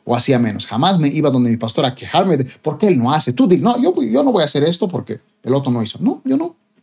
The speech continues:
Yo hacía lo que tenía que hacer y punto. Nunca competí en el liderazgo, por cierto. Yo, yo he estado en, donde estoy en mi iglesia actualmente, cuando estaba en la, en el seminario de San Andrés de Dios, algunos me decían,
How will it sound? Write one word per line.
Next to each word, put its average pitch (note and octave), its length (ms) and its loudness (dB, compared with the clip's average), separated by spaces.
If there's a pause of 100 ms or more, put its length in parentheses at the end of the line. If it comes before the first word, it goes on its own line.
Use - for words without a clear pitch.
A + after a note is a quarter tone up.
(340)
Yo G#3 100 2
hacía A3+ 220 2
lo C#4 100 2
que A3 100 -2
tenía F#3 200 -2
que F3+ 80 -2
hacer F3+ 240 0
y C3 120 2
punto. E3+ 380 0 (200)
Nunca D#4+ 460 2
competí F#3 600 2 (460)
en C3+ 120 0
el B2+ 80 4
liderazgo, A#2 520 -2
por G#2+ 180 -8
cierto. - 380 -12 (1500)
Yo, D3+ 300 2 (120)
yo C3 100 0
he - 20 4
estado C#3 520 2 (100)
en, A2+ 180 -10 (760)
donde B2 220 -4
estoy G3 200 4
en C#3+ 60 0
mi C3 60 2
iglesia E3+ 360 4
actualmente, F3 440 0
cuando B2+ 120 -2
estaba E3+ 220 2
en D3 80 0
la, G#2+ 220 -2
en G#2+ 160 -6
el G2+ 140 -6
seminario C3+ 360 -2
de C3 60 -6
San C#3 120 0
Andrés C#3+ 180 -2
de C#3 60 2
Dios, F3 160 2
algunos G3+ 220 2
me G#3+ 80 4
decían, G3 280 2